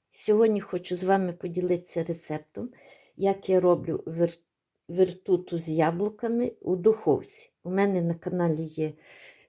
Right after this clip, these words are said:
е, відео, е, на сковородці, а сьогодні рішила з вами поділитися рецептом, як я готую у духовці. Получається теж дуже смачно і дуже швидко. Для цього нам тре-,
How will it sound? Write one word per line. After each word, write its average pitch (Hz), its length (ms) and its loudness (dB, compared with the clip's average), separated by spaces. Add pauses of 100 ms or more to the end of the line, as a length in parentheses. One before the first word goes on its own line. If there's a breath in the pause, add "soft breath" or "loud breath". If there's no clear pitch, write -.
(120)
е, 156 280 -2
відео, 156 560 2 (540 soft breath)
е, 156 320 -8
на 160 200 0
сковородці, 175 840 0
а 180 60 -8
сьогодні 214 480 0
рішила 190 440 -4
з 180 100 -6
вами 185 300 2
поділитися 170 840 -6 (560)
рецептом, 190 880 -4
як 180 420 -4
я 170 100 -8
готую 190 580 -2
у 185 120 -6
духовці. 170 580 -4 (300 soft breath)
Получається 196 680 2
теж 156 340 -4
дуже 165 380 0
смачно 208 640 -6
і 180 60 0
дуже 180 320 -2
швидко. - 540 -8 (500 loud breath)
Для 208 180 4
цього 170 320 -4
нам 190 240 -2
тре-, 170 300 -6